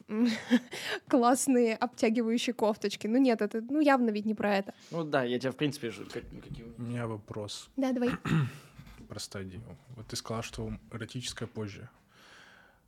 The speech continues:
Speaker 3: Я возьму переходный вот этот. Ну, я по голосу ориентируюсь. Двенадцать, тринадцать, четырнадцать лет.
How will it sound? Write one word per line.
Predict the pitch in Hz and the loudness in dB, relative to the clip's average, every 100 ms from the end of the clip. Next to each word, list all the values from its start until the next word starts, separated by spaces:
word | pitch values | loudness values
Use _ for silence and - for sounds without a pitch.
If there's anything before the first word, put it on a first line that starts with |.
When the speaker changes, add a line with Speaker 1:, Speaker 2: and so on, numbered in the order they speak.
| - | -8
Speaker 3:
Я | 107 | -6
возьму | 104 104 113 107 | -4 -4 -6 -4
переходный | 107 101 117 107 98 - - | -6 -6 -6 -6 -8 -12 -14
вот | 104 101 | -10 -8
этот. | 98 95 _ - _ _ _ - - | -8 -12 _ -20 _ _ _ -20 -6
Ну, | 160 | 4
я | 151 135 | 8 8
по | - 123 | 6 6
голосу | 131 170 143 120 | 8 6 6 2
ориентируюсь. | 107 104 104 104 | 2 -2 -2 0
Двенадцать, | 113 127 127 | 4 4 4
тринадцать, | 127 123 123 | 2 2 2
четырнадцать | - 120 - - | 0 0 0 0
лет. | 127 - | 0 0